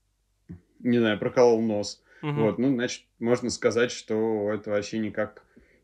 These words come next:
Speaker 1: не меняет, э, тебя. Хочешь, проколи.
Speaker 2: Ну, слушай, и как вообще был встречен, э, б-, твой тред? То, что он в целом, конечно, набрал много просмотров,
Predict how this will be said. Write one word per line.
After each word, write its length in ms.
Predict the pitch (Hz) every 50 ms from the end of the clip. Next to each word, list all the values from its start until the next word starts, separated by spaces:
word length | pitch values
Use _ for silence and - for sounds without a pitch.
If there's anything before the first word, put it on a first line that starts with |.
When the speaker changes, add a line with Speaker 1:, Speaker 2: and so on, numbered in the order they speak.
| _
Speaker 1:
не 400 | - 110 110 113 113 113 110 104
меняет, 580 | 104 107 107 107 104 107 110 110 104 101 87 - _ - - - -
э, 420 | 107 101 98 92 90 87 85 87 90 _ - - - - _ _ _ _ _ _ _ _ _ _ _ _ _ _ _ 165 -
тебя. 540 | - 117 98 104 107 110 113 113 101 101 104 -
Хочешь, 280 | - 127 131 - - -
проколи. 480 | 110 95 98 - 98 92 87 87 87 - _ _ _ _ _ _ _ _ _ _ _ _ _ _
Speaker 2:
Ну, 100 | 160 165
слушай, 360 | - 247 233 - - 165 160
и 20 |
как 240 | 151 - - 156 -
вообще 260 | 175 175 - - 165
был 180 | 143 147 147 143
встречен, 540 | 135 - - 160 151 151 147 - - 143 131
э, 440 | 131 131 131 127 127 127 127 127 127
б-, 240 | 123 127 127 131 131
твой 300 | 127 - 135 131 131 131
тред? 480 | 127 - 135 131 120 120 - - - _ _ _ _ _ _
То, 100 | - 143
что 160 | - - - 139
он 100 | 139 -
в 40 | -
целом, 320 | - - 175 160 143 135
конечно, 260 | - 143 131 - 151
набрал 300 | 143 139 143 143 139 135
много 320 | 135 139 147 165 208 214 202
просмотров, 680 | - 151 143 - 147 139 135 127 - 123 123 - -